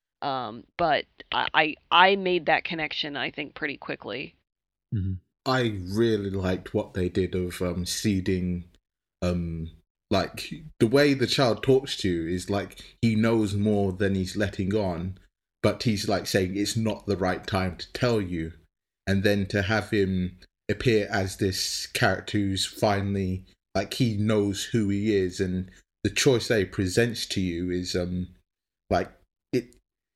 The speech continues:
Speaker 3: it's clear, like, through his interactions with you and spending all this time with you, he's changed, like, he's had a perspective of being human, of having life.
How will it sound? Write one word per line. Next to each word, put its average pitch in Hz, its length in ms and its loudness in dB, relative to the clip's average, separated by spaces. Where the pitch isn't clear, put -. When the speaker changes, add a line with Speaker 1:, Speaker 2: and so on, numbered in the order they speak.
Speaker 3:
it's - 320 -2
clear, 156 320 6
like, 113 260 2
through 131 280 2
his 120 200 4
interactions 120 720 0
with 104 140 0
you 110 120 4
and 98 80 0
spending 101 440 -2
all 107 180 4
this 95 180 -2
time 110 280 0
with 92 180 -4
you, 87 140 -2
he's 101 300 -2
changed, 98 800 0
like, - 200 -2
he's 113 300 -2
had 101 280 -2
a 98 380 0
perspective 104 580 0
of 92 220 -2
being 98 320 2
human, 98 380 0
of 87 120 -6
having 90 340 -2
life. 98 600 -4